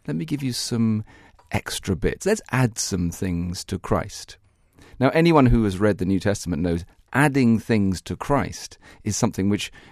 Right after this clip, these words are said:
makes Paul, the Apostle Paul, more angry than anything. He says, "You foolish Galatians, how can you add things to Christ? That is where everything goes wrong."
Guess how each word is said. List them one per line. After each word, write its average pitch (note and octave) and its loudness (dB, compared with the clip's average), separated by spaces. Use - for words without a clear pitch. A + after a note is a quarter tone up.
makes A#2+ 2
Paul, D3 4
the A2+ 2
Apostle A2+ 0
Paul, A2 2
more C3 2
angry A2 0
than F2+ -2
anything. E2+ -6
He - -10
says, D#2+ -10
"You D3 -4
foolish C#3+ -4
Galatians, - -12
how - -16
can D3+ -6
you C3+ 0
add E3+ -4
things D2+ -4
to - -8
Christ? - -6
That D3+ -2
is B2 -6
where B2+ 0
everything B2 2
goes A2 0
wrong." A#2+ 0